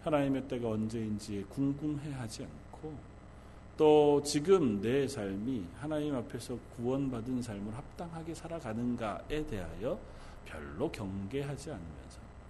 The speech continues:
그냥 어제도 살았던 것처럼 오늘도 그냥 "아,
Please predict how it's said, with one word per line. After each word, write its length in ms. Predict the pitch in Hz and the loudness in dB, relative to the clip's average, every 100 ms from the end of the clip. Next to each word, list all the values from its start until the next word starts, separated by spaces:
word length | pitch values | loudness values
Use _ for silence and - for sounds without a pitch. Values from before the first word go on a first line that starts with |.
| - - - - | -16 -16 -16 -2
그냥 300 | 147 147 101 | 2 2 2
어제도 760 | 120 160 165 175 190 196 202 190 | 0 0 0 4 6 6 6 2
살았던 500 | 175 151 151 143 131 | 0 0 0 0 0
것처럼 440 | 113 131 131 131 | -2 -4 -4 -2
오늘도 380 | 123 156 160 165 | 0 0 -2 -6
그냥 360 | 143 123 127 131 - - - - - - - | -4 -2 -2 -6 -10 -16 -16 -16 -16 -14 -8
"아, 420 | 90 71 65 | -6 -6 -8